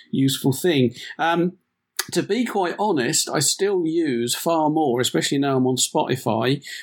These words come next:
I still use the Homebrew, really, which is that I,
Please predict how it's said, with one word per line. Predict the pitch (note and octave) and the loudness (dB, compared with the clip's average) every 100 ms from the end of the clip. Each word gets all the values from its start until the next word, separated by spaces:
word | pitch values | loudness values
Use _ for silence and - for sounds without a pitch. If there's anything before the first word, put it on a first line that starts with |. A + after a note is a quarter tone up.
| - | -4
I | C#3+ | -2
still | - G3+ F#3 | 0 -2 -2
use | D#3 D#3+ C#3 | 0 -2 -2
the | C#3+ | 0
Homebrew, | D3+ C#4 F#3 A#2+ A2+ | 0 0 0 0 0
really, | B2 C#3+ B2 A2+ | 0 0 0 0
which | D3 D3 - | 0 -2 -2
is | D3+ C#3 E3+ | 0 -2 -2
that | D#3+ - - | -4 -6 -4
I, | D3+ D3 | -2 -2